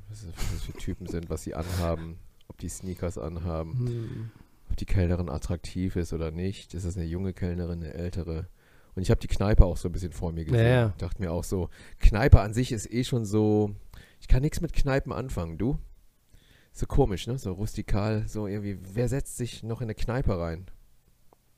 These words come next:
Speaker 1: Also jetzt mal ernsthaft, wer sitzt in einer Kneipe heutzutage?
Speaker 2: Ich will ehrlich sein, ich find Kneipen in Deutschland, in den U S A ist es anders, da gehst du in eine Sportsbar,
Speaker 1: Ja, ja,
Speaker 2: Sports.
Speaker 1: ja,
Speaker 2: Und das ist toll.
Speaker 1: genau.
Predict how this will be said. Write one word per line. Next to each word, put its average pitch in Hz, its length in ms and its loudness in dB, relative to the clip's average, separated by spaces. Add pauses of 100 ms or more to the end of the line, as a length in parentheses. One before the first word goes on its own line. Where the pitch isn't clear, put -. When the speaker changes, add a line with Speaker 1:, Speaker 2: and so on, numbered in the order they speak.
(540)
Speaker 1:
Also 123 140 4
jetzt 131 120 6
mal 147 80 -2
ernsthaft, 117 400 -2
wer 170 280 10
sitzt 143 380 -4
in 127 120 -2
einer 117 140 -2
Kneipe 92 400 0
heutzutage? 82 200 4
Speaker 2:
Ich - 180 6
will 214 80 10
ehrlich 202 220 10
sein, 170 160 8
ich 156 120 0
find 185 220 4
Kneipen 160 800 6 (280)
in 147 180 8
Deutschland, 151 640 8 (120)
in 147 140 2
den 143 80 -6
U 165 120 8
S 156 100 4
A 170 120 6
ist 151 60 4
es - 60 2
anders, 147 280 4
da 139 100 0
gehst 131 160 0
du 147 40 4
in 139 40 6
eine 123 40 4
Sportsbar, 113 1000 4 (280)
Speaker 1:
Ja, 98 40 2 (220)
ja, 92 100 4
Speaker 2:
Sports. 90 120 -2 (120)
Speaker 1:
ja, 110 200 4
Speaker 2:
Und 110 60 8
das 110 240 10
ist 92 60 2
toll. 143 120 8
Speaker 1:
genau. 80 160 0